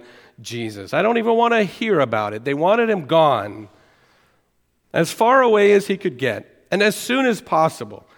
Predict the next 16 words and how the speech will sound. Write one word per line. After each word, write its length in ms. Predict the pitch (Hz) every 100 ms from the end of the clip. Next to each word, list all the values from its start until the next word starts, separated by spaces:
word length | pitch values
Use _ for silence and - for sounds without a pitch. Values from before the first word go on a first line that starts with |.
| _ -
They 100 | 156
wanted 460 | 165 175 185 147 - - 123 110
business 500 | 190 185 190 175 - _
as 320 | 151 139 - - _ _ _
usual. 680 | 135 143 139 104 107 101 - _ _ 123
Business 560 | 147 160 180 185 - - -
as 380 | 139 143 123 - - _ 135
usual. 600 | 147 151 123 123 101 - _ _ _ _ _ _ _ _ _ _ _ _ _ 120
J 220 | 113 143
C 180 | 139 143
Ryle, 540 | 127 131 131 113 98 95 _ _ _ _
commenting 640 | - 143 139 117 117 110
with 220 | 113 110
bridge 440 | 110 147 143 104 113
building 540 | 139 139 131 131 120
precision, 960 | 110 135 117 - 131 123 110 107 107 101